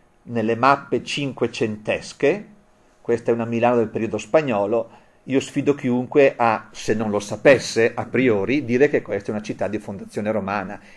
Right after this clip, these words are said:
È così evidente la circolarità di, del tessuto urbano, partendo adesso sì da quello che è il suo centro, perché la Piazza Duomo è questo,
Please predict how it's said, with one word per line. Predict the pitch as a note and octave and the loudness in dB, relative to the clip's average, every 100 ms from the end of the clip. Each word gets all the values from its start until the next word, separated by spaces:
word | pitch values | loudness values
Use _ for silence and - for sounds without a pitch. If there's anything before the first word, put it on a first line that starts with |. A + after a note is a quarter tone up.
| - | -6
È | B2 A#2 | -6 2
così | D3 C#3+ | 4 4
evidente | C#3 D3 D#3+ D#3+ A#2 G#2+ | 4 6 8 8 6 0
la | G2+ G#2 | -2 -2
circolarità | - C#3 - C3 A#2 B2 - B2+ | -2 -2 4 6 6 4 2 2
di, | G#2 G2+ A2+ | 2 -4 -6
del | A2 A2+ | -2 -2
tessuto | - A#2 - A2+ C#3 | 0 -4 -4 -4 -2
urbano, | B2 A2+ F2+ A#2 G3+ - - _ - | 2 2 2 -2 -4 -6 -20 _ 4
partendo | C#3 C3+ - F#3 G#3+ D#3 | 4 6 6 6 8 6
adesso | B2+ E3+ B3+ - A3+ | 6 6 2 2 0
sì | - C#3+ A2 - - - | 2 -2 0 4 6 8
da | B2+ B2+ | 6 4
quello | B2 B2+ A2+ | 4 4 2
che | B2 | 0
è | |
il | A2 | -2
suo | - A#2 | -2 -4
centro, | - A#2+ G2+ F#2 G#2 | 2 2 2 -4 -6
perché | - G#2 - G2+ | -6 -6 -4 -4
la | G2+ | -2
Piazza | A#2 A2 - | -2 -4 -4
Duomo | G#2+ G#2 C#3 | -4 -2 -2
è | F3 | -2
questo, | A2+ F2 - D3+ | -2 -4 -4 -4